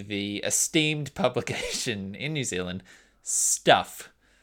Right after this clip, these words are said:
Stuff dot co dot N Z. We've got a Stuff headline here.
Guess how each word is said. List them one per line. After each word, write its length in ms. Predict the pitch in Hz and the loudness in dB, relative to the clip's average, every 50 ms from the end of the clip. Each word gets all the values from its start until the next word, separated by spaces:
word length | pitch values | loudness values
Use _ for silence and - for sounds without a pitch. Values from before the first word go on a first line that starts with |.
| _ _ _ | _ _ _
Stuff 680 | - - - - - - - 160 156 160 - - - - | -6 -4 0 0 2 8 10 10 10 10 8 2 -6 0
dot 200 | - 120 98 - | 2 2 2 2
co 180 | - 143 135 127 | 2 2 4 4
dot 120 | 120 107 | 4 2
N 140 | 101 92 87 | 2 0 -2
Z. 220 | 85 92 92 92 92 | -2 -2 -2 -2 -2
We've 100 | 95 90 | -4 -4
got 140 | 98 92 | -4 -4
a 20 | 90 | -4
Stuff 320 | - - - 143 139 - | -4 2 4 4 4 4
headline 400 | - 127 - - 87 87 92 92 | 0 -6 -8 -6 -6 -6 -6 -6
here. 280 | 101 107 101 101 101 | -4 -4 -4 -4 -4